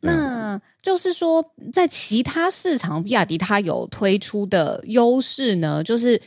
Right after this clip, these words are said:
Speaker 2: 价钱当然比较低是一个，他们有所谓刀片电池，这个又是很技术的，反正成本是低的，那它可以比较低的售价推出向市场。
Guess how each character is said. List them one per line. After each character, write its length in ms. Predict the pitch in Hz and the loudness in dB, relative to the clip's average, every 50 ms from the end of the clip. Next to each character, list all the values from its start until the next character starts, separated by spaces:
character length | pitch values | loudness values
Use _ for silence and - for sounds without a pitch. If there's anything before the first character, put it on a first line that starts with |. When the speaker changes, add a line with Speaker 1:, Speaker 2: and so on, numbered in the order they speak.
| - - _ _ - | -8 -20 _ _ -4
Speaker 2:
价 180 | - 277 247 | 0 0 0
钱 260 | 247 - - 165 156 160 | 0 0 0 0 0 2
当 120 | 180 180 | 0 0
然 100 | 175 165 | 0 0
比 60 | 151 | 0
较 100 | - 160 165 | 0 -2 -2
低 280 | - - 175 170 170 175 | -2 -2 0 0 0 0
是 180 | - - 196 | -2 -2 -4
一 200 | 156 98 131 151 | -2 -4 -4 -6
个， 160 | 165 - 156 | -2 -2 0
他 160 | 160 160 190 196 | 0 0 0 0
们 100 | 196 185 | 2 2
有 120 | 151 131 | 0 0
所 140 | 156 - 131 | -2 -2 -4
谓 60 | 143 | -2
刀 180 | 151 - 160 175 | 0 0 0 0
片 220 | - 214 165 156 | 0 0 -2 0
电 180 | 147 165 143 147 | -2 -4 -4 -4
池， 220 | - - - 110 | -4 -6 -8 -8
这 100 | - 175 | -6 -4
个 140 | 160 160 147 | -2 0 0
又 140 | 160 175 180 | 0 0 -2
是 200 | - 175 165 156 - | -2 -4 -6 -6 -4
很 160 | 156 143 139 | -6 -6 -4
技 220 | - - 226 196 | -2 -2 -2 -2
术 220 | 170 - - 208 160 | -2 -2 -4 -4 -4
的， 140 | - - - | -6 -4 -2
反 100 | - 190 | 2 4
正 100 | 208 247 285 | 4 4 2
成 280 | - - 202 202 208 233 | 2 2 2 2 4 4
本 180 | 233 202 160 165 | 4 4 2 2
是 100 | 185 214 | -2 -6
低 300 | - - 202 185 185 190 | -6 -4 -4 -2 -2 -2
的， 180 | - - - - | -2 -4 -4 -4
那 80 | 196 196 | -4 -2
它 140 | 190 208 208 | -2 -2 0
可 140 | - 196 | 2 0
以 120 | 165 120 - _ | 0 0 -2 _
比 140 | - 151 | -10 -8
较 200 | 147 - 180 175 | -6 -2 -2 -2
低 160 | 180 - 190 185 | -2 -2 -2 0
的 80 | 170 | 0
售 240 | 160 - - 180 165 | 0 0 0 -2 0
价 240 | 160 - 160 151 143 | 0 -2 -2 -4 -4
推 240 | - - 165 147 156 | -4 -2 0 0 0
出 240 | 151 - 156 143 | -2 -4 -6 -6
向 200 | 147 - 151 143 | -4 -4 -4 -4
市 180 | 151 - 175 143 | -4 -4 -4 -4
场。 160 | - - - | -6 -8 -12